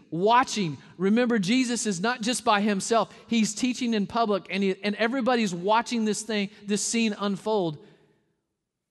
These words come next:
All they could do is drop the rocks around them. All you heard were thuds all around.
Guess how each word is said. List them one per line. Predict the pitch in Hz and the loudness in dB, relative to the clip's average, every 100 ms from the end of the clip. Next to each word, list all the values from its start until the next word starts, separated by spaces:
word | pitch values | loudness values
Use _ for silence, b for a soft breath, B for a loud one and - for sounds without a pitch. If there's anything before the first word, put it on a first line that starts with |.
| _ - | _ 0
All | 208 254 269 | 4 4 4
they | 247 | 2
could | 247 233 | 0 -2
do | 180 202 156 | -2 0 0
is | 135 | -2
drop | 143 175 170 | -4 -4 -4
the | - | -6
rocks | 147 151 135 - | -4 -4 -6 -10
around | 131 131 120 110 | -10 -8 -10 -12
them. | 113 - | -16 -4
All | 185 247 | 0 2
you | 240 196 | 2 2
heard | 214 180 151 | 2 0 -2
were | 151 | -6
thuds | - 202 165 127 113 - - _ _ _ _ _ - - _ _ - | -4 -2 0 -2 -6 -12 -14 _ _ _ _ _ -20 -20 _ _ -4
all | 180 175 | 0 2
around. | 170 160 131 117 | 0 -2 -4 -8